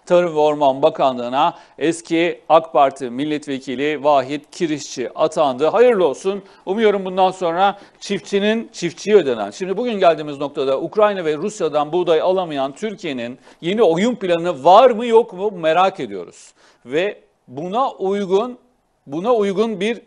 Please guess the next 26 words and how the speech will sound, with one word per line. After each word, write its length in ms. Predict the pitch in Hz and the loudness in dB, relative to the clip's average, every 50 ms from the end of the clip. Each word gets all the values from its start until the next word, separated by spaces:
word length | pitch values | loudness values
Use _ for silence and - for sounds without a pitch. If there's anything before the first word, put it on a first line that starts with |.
| _ _ | _ _
politika 520 | - 156 160 196 190 - 262 208 - 220 | -6 -4 -4 -4 -6 -8 -8 -4 -2 -2
açıklanmasını 920 | 165 160 - - - - 160 147 143 139 139 143 - - 180 196 240 247 233 - _ _ _ _ | -2 -2 -4 -10 -6 -4 -4 -2 -2 -4 -8 -8 -8 -8 -6 -4 -4 -4 -6 -8 _ _ _ _
bekliyoruz 640 | 110 107 135 135 135 - 143 196 233 214 165 135 113 | -8 -6 -6 -6 -8 -8 -6 0 2 2 2 2 -2
efendim. 320 | 110 98 98 98 101 101 | -8 -12 -14 -16 -16 -14
Rica 380 | 113 131 127 127 156 208 214 220 | -14 -14 -8 2 4 6 6 6
ediyoruz. 480 | 196 175 156 156 175 233 320 - - - _ _ _ _ - | 6 2 0 -4 -6 -6 -8 -12 -14 -20 _ _ _ _ -12
Bu 80 | 180 | -10
zeytinler 720 | 185 147 165 170 262 - - 214 202 202 240 254 262 233 | -8 -4 -4 -4 -4 -4 -4 -6 -4 -2 0 0 0 -2
konusu 400 | - 220 208 180 185 - 196 190 | -4 -6 -8 -8 -10 -12 -14 -16
zaten 640 | 165 170 220 247 247 240 240 240 233 247 262 262 - _ _ _ _ _ _ _ | -6 0 2 2 2 2 2 0 0 0 -2 -6 -12 _ _ _ _ _ _ _
hiç 200 | 254 294 - - | -10 -10 -10 -4
kabul 220 | - 233 202 196 | 0 0 2 2
edilebilir 520 | 180 180 170 165 170 156 156 151 151 139 135 | 2 0 -2 -4 -4 -6 -6 -8 -8 -8 -8
bir 100 | 147 139 | -8 -6
noktada 560 | 143 143 139 143 - 139 127 135 139 131 127 | -4 -4 -4 -4 -6 -6 -6 -6 -6 -2 -2
değil. 340 | 170 202 220 233 262 285 - _ _ _ _ _ _ _ _ _ _ _ | -2 -2 -2 -4 -6 -8 -12 _ _ _ _ _ _ _ _ _ _ _
Türkiye'nin 720 | - 247 254 233 - - 220 220 202 175 165 185 214 - - - | -4 -4 -4 -4 -6 -8 -6 -4 -4 -4 -4 -6 -8 -12 -10 -8
üç 200 | 262 262 269 - | -8 -8 -8 -8
kuruşluk 480 | - 240 196 175 165 - - 165 151 - _ _ | -8 -6 -6 -6 -6 -8 -12 -16 -16 -16 _ _
kömür 340 | - 196 190 185 240 285 - | -4 -2 -2 -2 -2 -4 -6
çıkartacağım 800 | - - - 196 170 151 147 - 160 143 131 139 131 127 135 | -8 -10 -4 -2 0 0 0 -2 -8 -10 -8 -8 -8 -8 -8
diye 200 | 139 165 240 240 | -6 -6 -6 -6
ki 280 | - - 147 120 - - _ _ _ _ _ _ _ _ | -6 -8 -12 -14 -14 -16 _ _ _ _ _ _ _ _
dünyanın 600 | - 190 190 202 208 208 202 202 214 240 233 - - _ _ _ _ _ _ _ _ | -10 -8 -6 0 2 2 2 2 0 -4 -8 -10 -14 _ _ _ _ _ _ _ _
en 320 | - 262 320 349 - - - | 0 0 0 0 -2 -6 -4
kalitesiz 800 | - 202 208 214 226 220 233 233 220 - - 262 285 254 - - | 0 0 2 2 0 -2 -4 -6 -6 -6 -6 -4 -4 -4 -6 -10